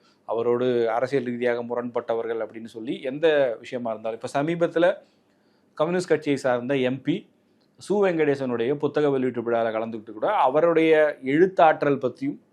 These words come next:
சொல்லப்போனா மதுரை மக்கள் அவரை நாடாளுமன்ற உறுப்பினராக தேர்வு செய்ததையும் கூட பாராட்டி மனப்பூர்வமா சூப்பர் ஸ்டார் பேசியிருந்தார். இதுதான் இன்னைக்கு சூப்பர் ஸ்டார் ரஜினிகாந்த். அவருக்கு அரசியல் ரீதியாக எந்த ஒரு நிலைப்பாடும் இல்லை, கருத்தும் இல்லை.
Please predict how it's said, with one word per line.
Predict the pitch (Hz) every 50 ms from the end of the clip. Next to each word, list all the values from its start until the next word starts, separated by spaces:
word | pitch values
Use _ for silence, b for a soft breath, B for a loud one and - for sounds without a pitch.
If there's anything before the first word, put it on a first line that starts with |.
| _ _ _ _ - -
சொல்லப்போனா | 131 143 151 151 143 143 147 180 175
மதுரை | 147 139 147 165 202 214 208
மக்கள் | 196 190 170 - - 185 180 170
அவரை | 139 135 139 143 139 135
நாடாளுமன்ற | 127 123 131 143 160 160 160 160 156 147 143 139
உறுப்பினராக | 139 135 127 131 131 127 127 127 127 131
தேர்வு | 127 - 135 139 139 139 131 -
செய்ததையும் | 135 123 120 120 117 117 120 131 135 123
கூட | - 120 120 147 208 226 b b b b b b b b b _ _
பாராட்டி | _ 131 135 151 160 170 165 147 - - 156 160 151 139 117 107 98 - _ _ 123
மனப்பூர்வமா | 120 131 165 196 190 - 214 208 196 175 156 143 160
சூப்பர் | 151 - 143 139 - 123
ஸ்டார் | - - 120 120 120
பேசியிருந்தார். | - 120 113 - 120 110 107 104 104 98 - _
இதுதான் | - 151 180 220 226 208 240 254
இன்னைக்கு | 233 175 156 165 180 180 175 185
சூப்பர் | 170 - 160 160 - 143
ஸ்டார் | 123 - 123 117 110
ரஜினிகாந்த். | 110 104 107 110 113 107 104 98 98 _ _ _
அவருக்கு | - 107 113 123 127 123 - - 185 233 220 b b b b b b b
அரசியல் | - 113 120 143 170 - - 185 185 180 170 143 - _
ரீதியாக | - 131 135 131 127 123 117 120 107 - -
எந்த | 156 127 131 131 139 135
ஒரு | 135 135 123
நிலைப்பாடும் | 117 123 131 147 160 156 - 147 147 143 139 127
இல்லை, | 120 117 139
கருத்தும் | - - 135 131 143 139 147 143
இல்லை. | 131 120 120 139